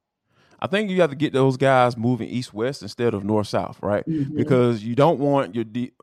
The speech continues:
Speaker 1: the defensive lineman playing around the backfield. We know Derek Brown is very capable, capable of doing that.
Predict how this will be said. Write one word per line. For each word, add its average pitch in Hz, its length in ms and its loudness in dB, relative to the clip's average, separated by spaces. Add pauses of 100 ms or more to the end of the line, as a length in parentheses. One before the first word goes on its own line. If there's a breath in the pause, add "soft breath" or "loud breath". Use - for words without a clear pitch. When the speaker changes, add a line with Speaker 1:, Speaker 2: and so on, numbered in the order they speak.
(140)
Speaker 1:
the 101 420 -2
defensive 113 440 -6
lineman 113 340 -2
playing 113 260 -4
around 104 260 -6
the 104 60 -12
backfield. 92 420 -4
We 110 100 -8
know 117 200 -2
Derek 107 320 -4
Brown 110 360 -4
is 87 160 -12 (160)
very 117 300 -4
capable, 120 540 -4 (140)
capable 123 380 -4
of 104 140 -8
doing 110 280 -2
that. 101 200 -12